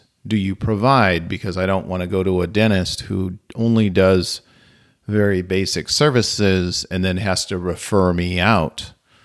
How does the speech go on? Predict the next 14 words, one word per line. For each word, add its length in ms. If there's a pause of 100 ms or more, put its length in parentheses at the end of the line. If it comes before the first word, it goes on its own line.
(260)
to 500
other 480
specialists 760
if 160
I 60
need 440 (460)
more 260
advanced 800 (160)
treatment. 420
I'd 160
rather 300
go 160
to 220
a 300